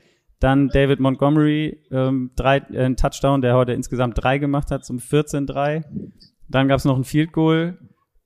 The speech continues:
ähm, wo, wo die Lions zumindest die, äh, äh, wo die Packers die Lions zumindest mal in der, in der Red Zone gestoppt haben und ein, ein Field Goal draus gemacht haben. Dann aber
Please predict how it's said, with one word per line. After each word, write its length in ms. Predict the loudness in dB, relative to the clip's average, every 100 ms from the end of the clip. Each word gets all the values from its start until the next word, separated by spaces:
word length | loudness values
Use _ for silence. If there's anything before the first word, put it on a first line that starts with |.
| -4
ähm, 680 | 0 2 0 0 -2 -6 -14 _ _ -20 -18 -16 -16 -16 -12
wo, 300 | -4 -2 0
wo 80 |
die 80 | 2
Lions 400 | 4 4 2 -2
zumindest 440 | 0 2 2 -2 -4
die, 300 | -4 -4 -2
äh, 520 | 0 0 0 0 0
äh, 80 | -2
wo 40 | -8
die 100 | -2
Packers 300 | -2 -2 -2
die 60 |
Lions 340 | 0 0 -2 -2
zumindest 320 | -2 -2 -2
mal 140 | -2
in 80 | 0
der, 200 | -2 -4
in 100 | -4
der 100 | -2
Red 180 | -2 -2
Zone 220 | -2 -2
gestoppt 440 | -2 -2 -2 -2 0
haben 240 | 0 0
und 200 | -4 -4
ein, 340 | -6 -6 -8 -8
ein 40 |
Field 240 | -2 -2 0
Goal 160 | 0
draus 220 | 0 -2 -2
gemacht 320 | -4 -2 -2
haben. 200 | -2 0
Dann 220 | 2 2
aber 340 | 2 0 -2